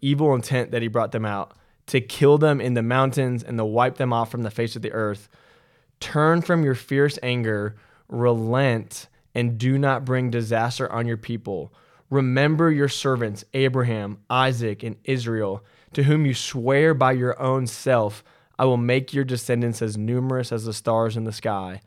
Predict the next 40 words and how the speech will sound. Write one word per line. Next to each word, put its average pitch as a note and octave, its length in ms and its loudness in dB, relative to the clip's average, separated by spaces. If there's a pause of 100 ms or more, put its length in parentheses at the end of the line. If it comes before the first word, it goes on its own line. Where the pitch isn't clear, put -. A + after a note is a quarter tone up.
(320)
and B2 100 -2
I'll A#2+ 100 2
give C3 260 0
your C3+ 120 2
descendants A#2 640 -2
all A2+ 220 4
this A#2+ 280 -4
land A2 300 -4
that G#2+ 100 -4
I G2+ 80 -4
promised G#2 440 -8
them, G#2 280 -8 (260)
and A#2+ 100 -2
it B2 40 0
will A#2+ 80 -2
be B2 120 0
their A2+ 160 0
inheritance A#2+ 580 -2
forever.' G2 580 -6 (720)
Then C3 260 2
the C3+ 100 4
Lord B2+ 520 2 (260)
relented A2 880 -2 (380)
and A#2 200 0
did B2+ 160 2
not B2 300 -2
bring A#2 540 -2 (180)
on A#2+ 200 -2
his A#2+ 160 -2
people A2 680 -4 (100)
the A2+ 160 -4
disaster G#2+ 560 -4
that G#2 120 -8
he A2 120 -6
had G#2 160 -8
thre-, G#2+ 220 -6 (140)
threatened." G2 520 -4 (380)
That A2+ 120 0
word A#2+ 160 2
relented, A2 520 -2